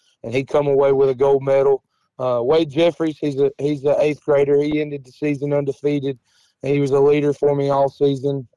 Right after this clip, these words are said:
Um, he was a, a voice in the room, and, and he put an exclamation point on his eighth grade year as a wrestler.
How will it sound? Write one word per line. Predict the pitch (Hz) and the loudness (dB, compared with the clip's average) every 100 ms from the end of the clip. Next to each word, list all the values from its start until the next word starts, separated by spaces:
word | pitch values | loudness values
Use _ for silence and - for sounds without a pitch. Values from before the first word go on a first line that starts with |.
| - | -8
Um, | 131 127 127 127 120 _ _ _ _ _ | -4 -2 -2 -4 -12 _ _ _ _ _
he | - 139 | -2 0
was | 139 | 2
a, | 139 | 2
a | 135 123 131 | 2 2 0
voice | 127 156 156 143 | 2 2 2 0
in | 156 | -2
the | 147 | 2
room, | 139 147 147 147 143 | 2 2 2 0 -2
and, | 131 127 _ _ _ _ _ | -6 -8 _ _ _ _ _
and | 135 | -6
he | 127 151 147 127 - _ | 0 0 0 -4 -12 _
put | - 151 | 0 2
an | |
exclamation | 139 160 - 151 151 151 147 143 | 2 0 0 0 2 2 0 -2
point | 143 143 143 | 0 2 2
on | 139 | 0
his | 139 | 0
eighth | 135 143 - | 2 0 0
grade | 139 135 | 0 0
year | 135 139 | 0 2
as | 135 | 2
a | 131 | 2
wrestler. | 131 135 - 139 135 | 2 0 0 0 0